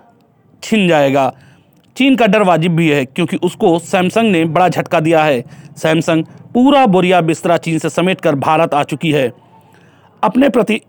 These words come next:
उपजी घृणा और कंपनियों की गिरती साख के चलते अब चीन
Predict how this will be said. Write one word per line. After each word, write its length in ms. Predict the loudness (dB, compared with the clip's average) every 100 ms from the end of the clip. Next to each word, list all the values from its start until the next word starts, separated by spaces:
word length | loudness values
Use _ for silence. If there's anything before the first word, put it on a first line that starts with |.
| -2
उपजी 300 | 0 0 0
घृणा 420 | 2 2 2 0 -4 -4
और 100 | 0
कंपनियों 500 | 0 0 0 0 0
की 140 | -2
गिरती 320 | -2 -2 -2
साख 360 | -4 -2 -2 -2
के 80 | -4
चलते 440 | -2 -2 0 -4 -4 _
अब 100 | -4 -4 -6
चीन 340 | -2 -2 -2